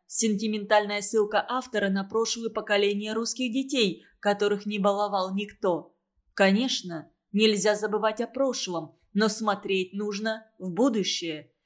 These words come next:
И нужна здесь не умильность, а гражданская дума о молодежи – ее лице,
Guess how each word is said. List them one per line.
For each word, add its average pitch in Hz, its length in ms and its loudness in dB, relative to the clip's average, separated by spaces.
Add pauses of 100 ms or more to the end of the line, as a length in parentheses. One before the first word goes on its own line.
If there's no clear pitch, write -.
(140)
И 226 140 4
нужна 240 360 0
здесь 233 260 -4
не 233 120 -6
умильность, 233 760 -2 (260)
а 214 100 4
гражданская 202 800 -2
дума 208 420 0
о 214 120 -4
молодежи – 202 920 -4 (220)
ее 220 260 6
лице, 226 720 -2